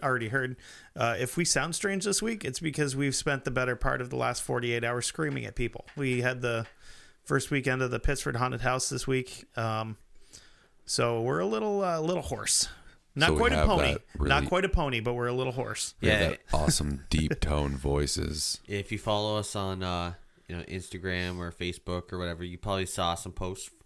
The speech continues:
Speaker 3: from us with regards to that.
Speaker 1: Yeah. Did you
Speaker 3: Um,
Speaker 1: put any video up?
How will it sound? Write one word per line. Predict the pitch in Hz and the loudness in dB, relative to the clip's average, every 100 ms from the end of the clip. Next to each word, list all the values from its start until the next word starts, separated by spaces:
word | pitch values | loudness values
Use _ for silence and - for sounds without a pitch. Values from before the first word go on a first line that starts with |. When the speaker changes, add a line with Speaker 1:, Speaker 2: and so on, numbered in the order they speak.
| _ _ - | _ _ -10
Speaker 3:
from | 123 117 | -4 -2
us | 123 - - - - - - _ _ - | -2 -4 -10 -14 -20 -20 -20 _ _ -10
with | 101 | -6
regards | 98 120 139 - | -4 -2 -2 -4
to | - | -4
that. | 92 78 65 - _ | -2 -2 -4 -12 _
Speaker 1:
Yeah. | 123 147 127 90 - - | 0 2 0 -4 -10 -10
Did | 90 87 | -2 2
you | 156 | 2
Speaker 3:
Um, | 165 | 0
Speaker 1:
put | 233 | 0
any | 190 | 0
video | 151 196 233 | 0 -2 -4
up? | 269 | -6